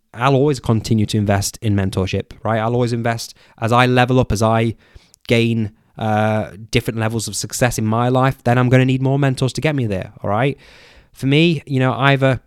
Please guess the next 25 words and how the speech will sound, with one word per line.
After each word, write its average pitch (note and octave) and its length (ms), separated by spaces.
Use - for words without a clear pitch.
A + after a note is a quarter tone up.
business D#3+ 340
mentor, G#2+ 340
I G2+ 60
have A#2 80
a B2 60
sales D3 440
mentor, G#2 440
I G#2 100
have A#2+ 100
an B2 80
investments B2 720
mentor. G2+ 480
Um, A2+ 460
I, B2+ 320
as C3 160
I C3 40
mentioned, C3+ 300
I C3 40
have C#3 80
a C3+ 60
golf C#3+ 520
mentor G#2+ 420
for - 100
sports, F3+ 600
right? D3 340